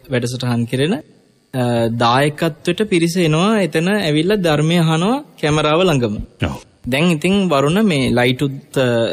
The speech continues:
Speaker 1: එක්ක කැමරාත් හැමතැනම හසුරුවද්දි, අ, ස්වාමින් වහන්සේටත් කැමරාව යොමු කරන අතරේ අර දේශනේ අහන අයටත් කැමරාව යොමු කරනවා.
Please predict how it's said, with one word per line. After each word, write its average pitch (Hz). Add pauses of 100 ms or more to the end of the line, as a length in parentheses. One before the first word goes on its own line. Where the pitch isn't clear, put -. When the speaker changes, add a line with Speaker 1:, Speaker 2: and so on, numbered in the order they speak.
Speaker 1:
එක්ක - (180)
කැමරාත් 131 (180)
හැමතැනම 127 (340)
හසුරුවද්දි, 135 (800)
අ, 135 (240)
ස්වාමින් 151
වහන්සේටත් 160
කැමරාව 147
යොමු 143
කරන 139
අතරේ 131 (240)
අර 135 (180)
දේශනේ 143
අහන 147
අයටත් 160
කැමරාව 151
යොමු 165
කරනවා. 104